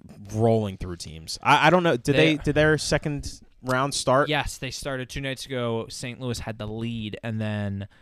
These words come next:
Speaker 2: kind of put the gas off the pedal and let up a goal in overtime to the Avalanche.
Speaker 1: So
Speaker 2: That's
Speaker 1: that
Speaker 2: a
Speaker 1: means,
Speaker 2: team
Speaker 1: that means we'll have game two tonight.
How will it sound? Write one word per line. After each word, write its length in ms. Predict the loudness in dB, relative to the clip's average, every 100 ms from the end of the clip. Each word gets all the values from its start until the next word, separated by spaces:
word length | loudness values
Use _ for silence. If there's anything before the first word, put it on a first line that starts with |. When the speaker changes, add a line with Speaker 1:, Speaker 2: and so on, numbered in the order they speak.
| _ _
Speaker 2:
kind 160 | -6 -4
of 160 | -4 -4
put 160 | -4
the 80 | -4
gas 360 | -4 -4 -4 -4
off 140 | -4
the 80 | 0
pedal 280 | 0 0 -4
and 80 |
let 80 | -4
up 120 | -2 -2
a 40 |
goal 340 | 0 0 0 -4
in 480 | -6 -10 -8 -10 -8
overtime 720 | -6 -4 -4 -8 -12 -12 -16
to 420 | -14 -12 -10 -12 -14
the 540 | -14 -14 -14 -14 -16 -14
Avalanche. 480 | -14 -16 -16 -10 0
Speaker 1:
So 80 | 4
Speaker 2:
That's 120 | 4
Speaker 1:
that 80 | 4
Speaker 2:
a 40 |
Speaker 1:
means, 260 | 4 2 2
Speaker 2:
team 80 |
Speaker 1:
that 140 | 4 4
means 140 | 4
we'll 80 | 2
have 140 | 2 0
game 200 | -2 -2
two 320 | -2 0 -2
tonight. 520 | -2 -4 -4 -6 -8